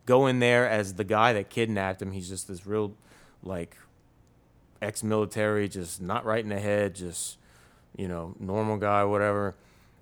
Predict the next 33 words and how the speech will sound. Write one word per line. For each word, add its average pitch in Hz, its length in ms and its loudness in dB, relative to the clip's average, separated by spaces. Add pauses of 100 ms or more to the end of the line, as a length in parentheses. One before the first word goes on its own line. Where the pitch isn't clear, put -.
(160)
And 92 100 -8
he 92 200 -8 (240)
locks 98 340 -4
him. 110 80 -2
He's 98 120 -4
like, 87 160 -6
"Look, 101 160 -4
just - 200 -14
stay 110 260 -2
in 107 100 -2
here, 101 420 -4 (220)
be 110 120 -2
good, 98 440 0 (180)
you 95 140 -6
know, 85 300 -8 (140)
and 87 140 -8
you'll, 85 180 -8 (180)
you'll 87 220 -8
be 92 120 -10
fine. 80 400 -12 (260)
You 85 100 -12
know, 80 140 -12
just - 420 -16 (300)
stay - 400 -10
quiet." 85 400 -12 (100)
And 85 100 -14
he 82 100 -16 (500)
closes 101 340 -6
the 92 80 -10
door 92 220 -6
and 85 100 -10
locks 85 300 -12
it. 90 100 -16